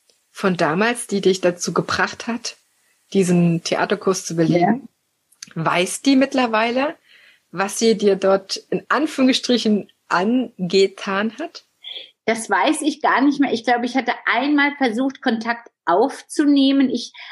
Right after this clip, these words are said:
Speaker 2: aber das ist alles so lange her. Ich kann das nicht mehr, äh, ich, ich, ich weiß es nicht mehr, ob ich sie wirklich erreicht hatte. Das weiß ich nicht mehr. Ich glaub, ich glaub's, äh, ich, nee, ich kann's nicht beantworten. Ich weiß es nicht. Aber ich weiß tief im Herzen,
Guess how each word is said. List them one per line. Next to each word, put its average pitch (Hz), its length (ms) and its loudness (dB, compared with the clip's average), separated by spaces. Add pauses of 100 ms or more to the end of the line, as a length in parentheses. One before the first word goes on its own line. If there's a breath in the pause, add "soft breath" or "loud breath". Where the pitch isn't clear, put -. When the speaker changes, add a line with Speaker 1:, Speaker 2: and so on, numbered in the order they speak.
(120)
Speaker 2:
aber 226 160 -2
das 247 180 -2
ist - 200 -6
alles 285 300 0
so 277 80 2
lange 247 320 0
her. 240 560 2 (420)
Ich - 140 -14
kann 285 220 0
das 269 180 0
nicht 285 240 2
mehr, 240 260 2
äh, 226 340 2
ich, 226 200 -6
ich, 226 220 -8
ich - 160 -8
weiß 240 320 2
es 294 120 -4
nicht 285 220 4
mehr, 277 160 2
ob 220 100 -4
ich 254 140 -2
sie 226 160 0
wirklich 254 380 0
erreicht 202 760 0
hatte. 302 380 0 (420)
Das - 180 -12
weiß 262 280 0
ich 208 120 -6
nicht 160 240 -2
mehr. 147 280 -2
Ich - 120 -8
glaub, 190 240 2
ich 220 120 -2
glaub's, 247 420 2 (140)
äh, 220 180 2
ich, - 220 -4 (720 soft breath)
nee, 254 140 4
ich 214 200 -4
kann's 254 260 2
nicht - 180 0
beantworten. 160 420 -4
Ich 151 100 -10
weiß 165 220 -2
es 147 100 -18
nicht. 139 220 -8
Aber 226 160 0
ich 226 160 -6
weiß 254 240 2
tief 254 240 0
im 233 140 4
Herzen, 262 720 2